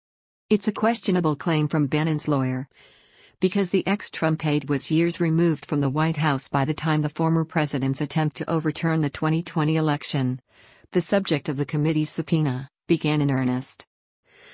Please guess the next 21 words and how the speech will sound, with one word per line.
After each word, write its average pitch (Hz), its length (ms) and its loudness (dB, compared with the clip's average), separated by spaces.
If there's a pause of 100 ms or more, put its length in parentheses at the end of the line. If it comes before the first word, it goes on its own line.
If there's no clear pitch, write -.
(460)
Executive 175 580 0
privilege 151 520 0
is 139 120 0
typically 196 460 0
reserved 147 480 0
for 147 180 -2
a 139 60 -2
president's 156 540 0
closest 170 580 -2
advisors 147 640 0
and 151 100 2
not 147 180 2
meant 156 240 0
to 143 60 -6
be 147 140 0
a 147 40 2
broad 143 300 -2
shield 147 400 0
for 139 160 -2
testimony 135 680 0
requests. 139 760 -4